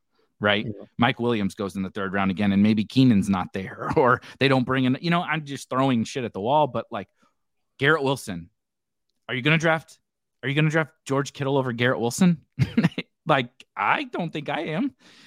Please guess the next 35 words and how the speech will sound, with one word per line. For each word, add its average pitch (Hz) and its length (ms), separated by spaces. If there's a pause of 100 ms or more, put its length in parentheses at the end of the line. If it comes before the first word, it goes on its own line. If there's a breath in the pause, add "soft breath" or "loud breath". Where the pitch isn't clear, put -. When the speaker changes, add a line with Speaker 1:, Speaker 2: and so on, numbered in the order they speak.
Speaker 2:
No. 139 120
Speaker 1:
You 202 60
know, 202 200
you're 196 220
gonna 208 160
have 196 100
to 160 80
make 180 200
these 143 140
hard 139 240
decisions. 131 680
Javonte 135 440
Williams, 139 800
Breece 139 260
Hall, 139 600 (340 soft breath)
right? 147 240
There's 139 160
a 127 60
lot 135 240
of 139 40
young, 135 280
exciting 131 440
players 143 460
in 120 80
the 117 140
N 117 100
F 113 160
L. 147 260
Are 110 80
you 120 120
gonna 151 180
draft 113 380
a 110 40
tight 107 300
end 156 300